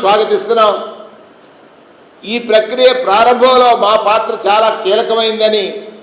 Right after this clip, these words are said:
విషయాన్ని మీ ద్వారా ప్రజానీకానికి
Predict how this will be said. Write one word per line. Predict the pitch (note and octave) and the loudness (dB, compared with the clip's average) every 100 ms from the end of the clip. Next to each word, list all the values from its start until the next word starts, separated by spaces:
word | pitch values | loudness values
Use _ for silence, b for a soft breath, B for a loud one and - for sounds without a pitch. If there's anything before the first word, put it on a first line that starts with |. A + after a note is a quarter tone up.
| - - D3 | -20 -14 -12
విషయాన్ని | D#3+ B3 B3 B3 A#3 - - - - - - - - - - - D3 | -4 2 2 2 0 -4 -8 -16 -20 -20 -20 -20 -20 -20 -20 -16 -2
మీ | G#3 A#3 | 0 2
ద్వారా | A3 G3+ D#3 - - - - - - - - - - - _ _ - - - - - - | 2 2 -2 -4 -12 -18 -20 -20 -20 -20 -20 -20 -20 -20 _ _ -20 -20 -20 -20 -20 -6
ప్రజానీకానికి | E3 A3 B3+ B3+ A3+ A3+ G3+ | 0 2 2 2 0 -2 -2